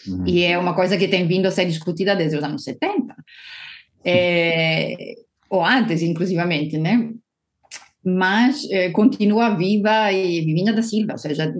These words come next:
Speaker 2: tá, tá a ser feita muita coisa, e ainda bem, e é, é todo, é todo um movimento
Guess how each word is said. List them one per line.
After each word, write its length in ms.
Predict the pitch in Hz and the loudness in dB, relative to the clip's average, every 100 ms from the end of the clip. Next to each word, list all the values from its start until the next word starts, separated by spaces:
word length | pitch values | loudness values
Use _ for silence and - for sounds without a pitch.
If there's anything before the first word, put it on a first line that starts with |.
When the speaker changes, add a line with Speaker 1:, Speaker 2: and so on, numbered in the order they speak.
| 156 | -2
Speaker 2:
tá, 400 | 175 185 190 160 170 | 0 0 -2 -4 -6
tá 120 | 160 | -6
a 60 | - | -6
ser 180 | 160 180 | -4 -2
feita 260 | 190 185 | 0 0
muita 220 | 190 196 196 | 0 0 0
coisa, 500 | 196 220 233 269 - - - - - - | 2 2 2 0 -4 -12 -20 -20 -16 -4
e 120 | 175 | 0
ainda 300 | 165 170 170 | 0 0 0
bem, 420 | 165 156 233 262 156 | 0 2 4 4 2
e 40 | |
é, 180 | 160 151 | 0 0
é 40 | |
todo, 340 | 156 160 156 156 | 0 0 -2 -2
é 80 | 151 | -2
todo 180 | 160 165 | 0 0
um 40 | |
movimento 1120 | 170 160 160 156 185 202 - 156 151 151 151 | 0 0 0 0 2 0 -2 -6 -4 -4 -6